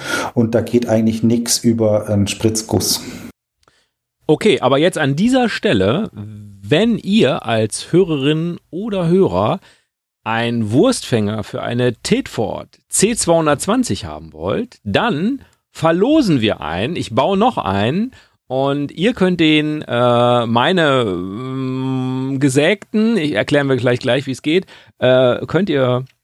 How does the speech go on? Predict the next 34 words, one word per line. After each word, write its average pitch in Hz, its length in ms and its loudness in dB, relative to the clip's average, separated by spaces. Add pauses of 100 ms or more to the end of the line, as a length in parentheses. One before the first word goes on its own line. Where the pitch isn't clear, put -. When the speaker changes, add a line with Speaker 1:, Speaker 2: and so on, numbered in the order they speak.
(140)
Speaker 2:
könnt 156 200 -4
ihr, 120 260 2 (220)
äh, 107 120 0
gewinnen. 143 420 2 (340)
Und 139 180 -12
zwar 139 500 -2
für, 127 600 2 (100)
verlosen 139 460 0
wir 127 80 2
den 131 160 2
zwischen 123 320 -8
allen 135 320 0
Rezensionen, 127 720 2
die 120 80 0
es - 100 -6
bei 92 280 0
iTunes 127 380 -4
gibt, - 280 -6 (400)
zwischen 202 340 0
dem 175 120 2
ersten 151 380 2
September 147 560 2
und 123 180 0
dem 113 560 4 (100)
einunddreißigsten 110 1300 0
Oktober. 160 680 0 (220)
Ich - 80 -18
hoffe, 104 100 -12
es - 80 -16
gibt - 200 -16
einen - 80 -10
einunddreißigsten 98 400 -2
Oktober. 123 520 -2
Ja, 101 180 -8